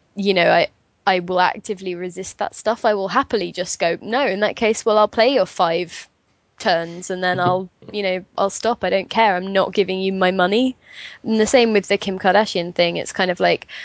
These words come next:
Speaker 1: "Okay, so I'm out of energy. In that case, well, I might come back or I might completely forget about the game for a while, but
Speaker 2: <laughs>
Speaker 1: I'm not paying that money." Like, I have, you know, like I say, I have a lot of respect for, for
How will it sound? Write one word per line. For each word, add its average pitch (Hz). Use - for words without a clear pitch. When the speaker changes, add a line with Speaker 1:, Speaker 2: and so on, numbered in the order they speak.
Speaker 1:
"Okay, 247
so 214
I'm 208
out 208
of 202
energy. 214
In 180
that 190
case, 196
well, 190
I 190
might 196
come 185
back -
or 185
I 180
might 180
completely 185
forget -
about -
the 185
game 214
for -
a -
while, 170
but 156
Speaker 2:
<laughs> -
Speaker 1:
I'm 202
not 196
paying 190
that 185
money." 196
Like, 180
I 196
have, 196
you 202
know, -
like 196
I 190
say, 180
I 180
have 185
a 180
lot 180
of 170
respect -
for, 175
for 175